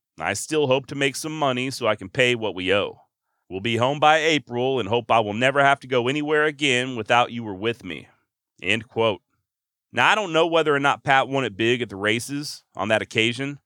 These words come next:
but he certainly would go many, many places without his wife and family in the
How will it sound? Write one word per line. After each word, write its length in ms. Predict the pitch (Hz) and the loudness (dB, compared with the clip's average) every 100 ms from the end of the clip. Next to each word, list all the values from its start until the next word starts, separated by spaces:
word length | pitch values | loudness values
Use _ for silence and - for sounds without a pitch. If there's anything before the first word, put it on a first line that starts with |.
| _ - | _ -4
but 80 | |
he 80 | 101 | -4
certainly 520 | 98 - 147 165 190 | -2 0 0 0 -4
would 300 | 185 185 165 | -4 -2 0
go 200 | 156 147 | 0 0
many, 320 | 143 139 151 170 | 0 -2 -4 -6
many 240 | 165 175 | -8 -8
places 480 | 180 156 143 147 135 | -2 0 0 -4 -6
without 240 | 120 123 | 2 2
his 100 | 127 | 2
wife 260 | 123 131 127 | 2 2 0
and 140 | 131 | -2
family 480 | 143 131 110 113 117 | 2 2 2 -2 -4
in 80 | 98 | -4
the 180 | 80 | -6